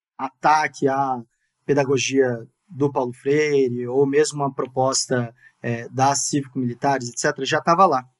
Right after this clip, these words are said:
Então, isso era esperado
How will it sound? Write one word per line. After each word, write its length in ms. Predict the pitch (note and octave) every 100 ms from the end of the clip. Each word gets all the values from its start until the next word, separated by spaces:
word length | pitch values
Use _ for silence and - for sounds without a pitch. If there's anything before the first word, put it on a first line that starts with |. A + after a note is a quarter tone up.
| _ _ _ _ _ _ _
Então, 480 | B2+ E3+ G3 D3 C#3 _ _ _
isso 340 | F#3+ G#3+ - G3
era 380 | F#3 G3+ G3+ G3+
esperado 640 | F3 - G3+ E3+ A2+ -